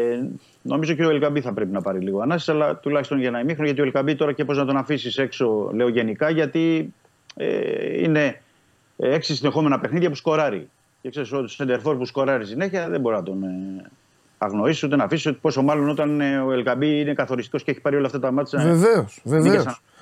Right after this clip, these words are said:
Speaker 1: και τα λοιπά.
Speaker 2: Μάλιστα,
Speaker 1: Έχει δια-
Speaker 2: ωραία, ωραία, ωραία, ωραία. Είναι ένα, ε, ε, θα περιμένουμε με ενδιαφέρον να δούμε τι θα αποφασίσει ο άνθρωπος. Ε, το καλό είναι ότι έκανε το εκτεταμένο rotation και γλίτωσε,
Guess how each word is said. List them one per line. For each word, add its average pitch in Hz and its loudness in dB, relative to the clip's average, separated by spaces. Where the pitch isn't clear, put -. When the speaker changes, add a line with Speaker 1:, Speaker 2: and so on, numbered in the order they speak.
Speaker 1:
και 139 -4
τα 127 0
λοιπά. 127 -2
Speaker 2:
Μάλιστα, 240 4
Speaker 1:
Έχει 208 4
δια- 262 4
Speaker 2:
ωραία, - -
ωραία, 254 6
ωραία, 247 4
ωραία. 220 4
Είναι 247 4
ένα, 247 6
ε, 202 0
ε, 208 4
θα 233 2
περιμένουμε 240 4
με 226 4
ενδιαφέρον 214 4
να 175 6
δούμε 151 4
τι 208 2
θα 185 6
αποφασίσει 160 2
ο 165 6
άνθρωπος. 190 2
Ε, 180 6
το 202 2
καλό 214 4
είναι 220 4
ότι 196 6
έκανε 208 4
το 185 2
εκτεταμένο 185 2
rotation 180 4
και 175 2
γλίτωσε, 165 4